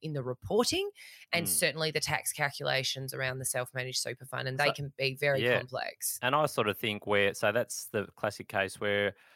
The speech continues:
Speaker 2: it is a structure. A self-managed super fund is a structure. So a, an accountant definitely and would probably recommend to their clients from time to time, "This structure could work for you."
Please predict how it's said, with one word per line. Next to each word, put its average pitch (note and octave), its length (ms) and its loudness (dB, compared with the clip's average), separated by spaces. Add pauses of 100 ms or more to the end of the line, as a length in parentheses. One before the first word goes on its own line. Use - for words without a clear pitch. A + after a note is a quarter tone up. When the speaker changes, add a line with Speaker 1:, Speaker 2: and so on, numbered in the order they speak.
(960)
Speaker 2:
it G#2+ 140 -4
is G2+ 140 -2
a F#2 60 -8
structure. - 540 -2
A F2 60 -4
self-managed G#2 640 -2
super G2+ 280 -2
fund G2 240 -2
is G2+ 180 -6
a F2 40 -12
structure. D3+ 640 0 (200)
So A#2+ 440 4 (160)
a, A#2 480 2 (100)
an A#2 100 -2
accountant C#3 640 -2 (100)
definitely A#2 640 -4 (380)
and F#2+ 180 -6
would A#2+ 440 2 (480)
probably G#2 460 -4 (160)
recommend A2 460 -2
to A2 80 -10
their F#2 140 -2
clients F#2+ 340 2
from G#2 120 -10
time G2 220 0
to - 80 -12
time, G2+ 320 2 (320)
"This B2+ 140 -4
structure A#2 440 2
could G#2 200 -4
work G#2+ 320 2
for - 100 -6
you." E2+ 240 -4